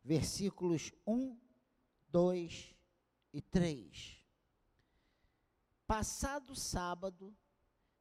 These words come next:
Maria Madalena, Maria, mãe de Tiago, e Salomé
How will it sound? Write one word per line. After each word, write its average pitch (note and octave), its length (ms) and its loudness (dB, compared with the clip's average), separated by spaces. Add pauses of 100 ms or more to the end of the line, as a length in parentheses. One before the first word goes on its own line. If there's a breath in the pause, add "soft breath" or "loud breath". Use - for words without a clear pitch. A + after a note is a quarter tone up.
Maria F#3 420 -2
Madalena, F3 880 -8 (200)
Maria, F#3+ 500 -2
mãe A3 240 -8
de G3 160 -18
Tiago, D#3+ 720 -6
e D#3+ 80 -12
Salomé F#3+ 880 -2